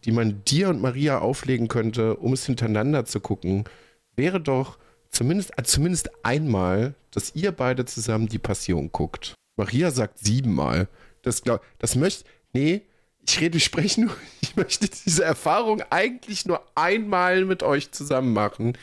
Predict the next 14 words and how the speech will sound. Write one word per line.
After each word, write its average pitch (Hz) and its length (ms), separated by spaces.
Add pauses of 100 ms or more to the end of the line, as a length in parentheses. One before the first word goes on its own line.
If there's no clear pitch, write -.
(440)
Siebenmal 151 540 (300)
möchte 117 280
ich - 120
nicht. 90 340 (360)
Du 208 180
hast - 240
schreckliche 151 440
Laune 123 440
und 92 100
schmeißt 117 380
dich - 120
aus 110 120
dem 117 100
Fenster. 104 680